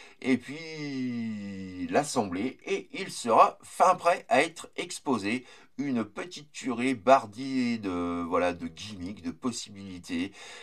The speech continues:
avec, euh, bazooka, euh, mitraillette, euh, enfin bref, voilà, c'est, c'est, c'est, c'est une pièce absolument merveilleuse. Alors je vais faire comme pour le Forbidden,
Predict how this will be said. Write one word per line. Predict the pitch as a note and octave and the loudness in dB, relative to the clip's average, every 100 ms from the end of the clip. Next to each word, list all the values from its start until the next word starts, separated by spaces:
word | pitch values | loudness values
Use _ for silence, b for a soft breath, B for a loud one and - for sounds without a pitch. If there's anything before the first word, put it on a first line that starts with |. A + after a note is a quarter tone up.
| B B | B B
avec, | F2 G#2 G#2+ - | 0 0 -4 -2
euh, | G2 | 2
bazooka, | F#2+ A#2 F#2+ G#2+ - G#2 | 4 4 2 -8 0 4
euh, | G2 G#2 G#2+ G#2 G2 F2+ F2+ F2+ | 8 10 10 10 10 6 0 -6
mitraillette, | G2+ A2 - G2 G2+ F#2+ F#2+ G2+ - - | -6 -8 -2 0 2 2 2 2 -2 -2
euh, | E2 E2+ E2+ E2+ E2+ E2 D#2+ | 2 2 2 2 2 4 4
enfin | F2+ G2 - F2 | 2 0 0 2
bref, | F2+ G2 - | 2 2 -2
voilà, | E2+ E2 D#2+ | -2 0 0
c'est, | - G2 F#2 | -4 -4 -4
c'est, | E2+ E2+ | -4 -8
c'est, | D#2 - D2+ | -8 -10 -8
c'est | - E2 - _ - | -8 -10 -14 _ -12
une | G#2+ F2+ | -10 -10
pièce | E2+ - G2+ - - | -10 -8 -6 -8 -6
absolument | F#2+ F2+ - G2 F#2+ G2 G2 | -6 -6 -8 -8 -4 -4 -6
merveilleuse. | E2+ F2 G2 C3 G#2 G#2+ F#2+ G2+ A#2+ - B B B | -10 -10 0 2 2 0 0 0 -2 -6 B B B
Alors | F2+ A2 A2 | 6 8 8
je | A2 | 6
vais | A2 C3 | 0 2
faire | - - | 4 4
comme | - C3 B2+ A#2 - | 4 2 4 0 0
pour | C3 B2 | 2 4
le | A#2+ | 4
Forbidden, | - B2 A2+ A#2+ B2 C3+ C3 - | 6 4 6 6 6 8 6 6